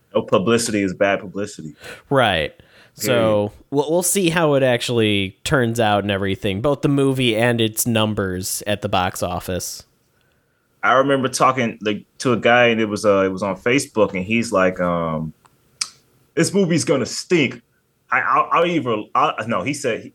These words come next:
Speaker 1: first he said, "I'll either love it or I'll hate it. And I think I'm gonna hate it." I said, "Why do you say that?" He goes, "Oh, you know, just the, the drama around this stuff, like,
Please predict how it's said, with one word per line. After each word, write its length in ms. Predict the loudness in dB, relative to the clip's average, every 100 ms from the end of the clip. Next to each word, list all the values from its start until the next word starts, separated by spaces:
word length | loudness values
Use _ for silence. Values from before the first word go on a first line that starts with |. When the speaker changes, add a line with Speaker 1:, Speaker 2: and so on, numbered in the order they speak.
| -2
Speaker 1:
first 280 | 0 0 -2
he 60 |
said, 280 | -4 -2 0
"I'll 220 | 2 2
either 260 | 0 -4 -4
love 300 | 0 0 2
it 180 | -2 -6 -4
or 120 | 0
I'll 160 | 0 -4
hate 320 | 0 0 0
it. 140 | -8 _ _ _ _ -10
And 80 | -8
I 100 | -4
think 180 | -2 0
I'm 80 |
gonna 220 | -2 -4 -2
hate 240 | -2 0
it." 160 | -4 -10 _ _ _ _ -12
I 60 |
said, 180 | -4 0
"Why 160 | 0 0
do 60 |
you 80 | -2
say 240 | 0 0
that?" 400 | 0 0 -4 -8 _ _ _
He 60 | -6
goes, 340 | -4 -4 -8 -4
"Oh, 200 | 2 2
you 180 | 2 2
know, 180 | 2
just 280 | 2 -4 -6
the, 140 | -8 -8 0
the 100 | 0
drama 640 | 4 4 4 4 4 4 2
around 440 | -2 0 0 -2 -4
this 200 | -6 -4
stuff, 400 | 0 0 0 -2
like, 260 | -2 -2